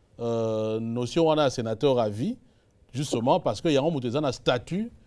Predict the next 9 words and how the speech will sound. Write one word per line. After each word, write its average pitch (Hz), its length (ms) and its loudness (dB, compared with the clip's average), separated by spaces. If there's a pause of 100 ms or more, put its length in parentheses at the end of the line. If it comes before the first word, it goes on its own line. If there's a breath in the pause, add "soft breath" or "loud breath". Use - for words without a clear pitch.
(260 soft breath)
euh, 117 120 -2
portant, 147 760 0
hein, 165 60 2
bah, 143 140 2
ancien 165 280 -2
président 139 280 -2
de 190 60 2
la 151 100 4
République. 113 600 -6